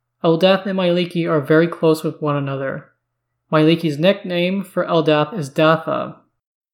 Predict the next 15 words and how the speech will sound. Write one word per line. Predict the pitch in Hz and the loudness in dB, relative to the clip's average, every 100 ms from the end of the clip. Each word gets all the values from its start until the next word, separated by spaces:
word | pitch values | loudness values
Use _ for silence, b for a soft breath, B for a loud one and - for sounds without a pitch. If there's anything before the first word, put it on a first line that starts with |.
| _ _ _ _ _ _ _ _ _ _ _ | _ _ _ _ _ _ _ _ _ _ _
Then | 190 208 226 | 4 6 6
Myliki | 220 208 214 220 | 2 0 0 -2
herself | 196 208 175 156 | -2 0 2 2
has | 160 151 | 2 0
deities | 151 151 147 143 | 2 2 0 -4
who | - | -6
directly | 147 143 143 147 | -2 -2 -4 -8
serve | - 156 143 | -6 -6 -4
her, | 196 185 170 170 | 2 4 4 2
and | 208 170 | -2 -2
indirectly, | 170 156 151 143 151 147 | 2 2 2 0 -2 -2
through | 143 - 214 | -4 -2 0
her, | 160 139 143 147 | 0 -2 -2 -6
serve | - 151 143 | -8 -4 -4
Sylvanas. | 143 151 135 156 147 - - - | -4 -8 0 0 0 -6 -12 -18